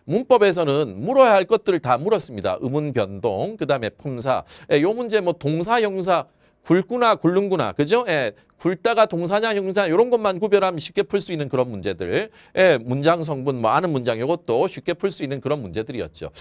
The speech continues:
지문도 놀랍게도, 예, 예, 지문 제시형 지문도 말이야. 대단히 짧았죠. 네, 짧아서, 예, 그렇게 문법에서 힘들지는 않지 않았을까라는 생각이 듭니다.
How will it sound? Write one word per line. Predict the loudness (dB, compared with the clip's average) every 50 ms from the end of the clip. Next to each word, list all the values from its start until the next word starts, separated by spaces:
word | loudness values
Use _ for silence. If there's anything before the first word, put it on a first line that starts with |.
| -20 -20 -18 _
지문도 | -8 -6 -4 -2 -2 -2 0 0 2
놀랍게도, | 2 2 2 2 2 2 2 0 -2 -2 0 0 0 0 0 -2 -4 -10 _ _ _ _ _ -4
예, | -2 -2 0 -2 -2 -6 -8 _ _ _ _ _ _ _ -4 -2
예, | -2 -2 -2 -4
지문 | -6 -6 -2 -2 0 0
제시형 | 2 2 2 2 2 0 0 0 -2
지문도 | -4 -4 -4 -4 -2 -2 -2
말이야. | -2 -2 -2 -2 -2 -2 -4 -4 -6 -8
대단히 | _ -4 -2 0 0 -2 -4 -8
짧았죠. | -10 -10 -4 -4 -2 0 0 -2 -2 -2 -2 -2 -2 -2 -4 -8
네, | -8 -4 -4 -4 -4
짧아서, | -4 -2 -2 0 2 2 2 2 2 2 2 2 0 -2 -4 _ -18 -20 -20 -20 -20 _ _ _ -6
예, | -4 -4 -4
그렇게 | -6 -6 -4 -4 -4 -4 -4 _ -2 0 0 0
문법에서 | 2 0 -4 -4 -2 -2 2 2 2 2 2 0 -2 -4
힘들지는 | -4 -4 -6 -8 -4 0 0 0 0 -2 -4 -6 -6 -6 -6 -8 -8
않지 | -10 -10 -10 -10 -10 -10
않았을까라는 | -8 -8 -8 -8 -8 -10 -12 -6 -2 -2 0 0 0 -2 -6 -8 -8
생각이 | -10 -10 -10 -10 -10 -10
듭니다. | -14 -14 -16 -14 -12 -12 -12 -14